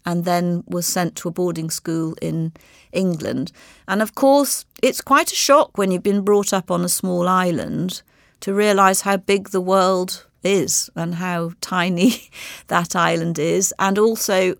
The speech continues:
actually how incredibly lucky you are, which I didn't realise.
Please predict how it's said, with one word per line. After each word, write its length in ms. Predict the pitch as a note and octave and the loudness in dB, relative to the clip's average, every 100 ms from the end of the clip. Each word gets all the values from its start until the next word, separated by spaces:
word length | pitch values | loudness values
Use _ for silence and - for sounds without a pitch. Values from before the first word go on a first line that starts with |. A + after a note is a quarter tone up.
| - | 0
actually 440 | G#3+ - - G#3 | 0 -2 -4 -4
how 500 | F3+ G3+ G3 G3 G3+ - _ - | -4 -2 0 0 -2 -8 _ -16
incredibly 640 | - G#3 - G#3 G3 G3 G3+ | -8 -8 -4 -4 -4 -4 -2
lucky 580 | G#3 G3+ - D#3 C#3+ D3 | -2 -4 -6 -6 -6 -8
you 240 | - D#3+ D3 | -6 -4 -2
are, 260 | B2+ C3 - - _ | -2 -4 -8 -20 _
which 100 | - | 0
I 100 | A3+ | 0
didn't 280 | A3+ G#3 G#3 | 0 -2 -2
realise. 640 | F3+ E3 C#3 C3+ D3 D3+ | 0 0 -2 -4 -6 -6